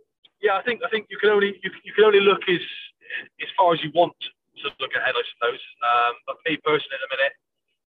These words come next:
uh, with, with, with how I've been playing, it's just been focused on the next event each time, uh, keep improving,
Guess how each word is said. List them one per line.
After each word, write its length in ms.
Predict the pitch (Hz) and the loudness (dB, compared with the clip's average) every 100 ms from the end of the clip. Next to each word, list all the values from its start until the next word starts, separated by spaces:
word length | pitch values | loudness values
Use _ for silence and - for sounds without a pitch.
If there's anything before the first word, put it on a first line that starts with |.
| - | -4
uh, 80 | 127 | -4
with, 160 | 131 - | -4 -8
with, 80 | 147 139 | -8 -2
with 80 | 143 | 4
how 160 | 143 | 4
I've 60 | 127 | 2
been 140 | 123 139 | -4 0
playing, 320 | 131 123 123 | 2 4 0
it's 80 | - | -4
just 160 | - | -8
been 160 | 127 120 139 | -6 -4 -4
focused 240 | 139 - | -4 -6
on 80 | 123 | -6
the 140 | 123 | -2
next 180 | 120 - | -4 -4
event 240 | 123 123 | -2 -2
each 240 | 123 127 - - | -2 -12 -6 4
time, 320 | 120 120 123 _ _ - | 6 6 2 _ _ -4
uh, 240 | 113 113 113 _ | 0 0 -2 _
keep 160 | 143 | -14
improving, 580 | 131 - - 123 120 117 | -12 -8 -2 -2 0 -2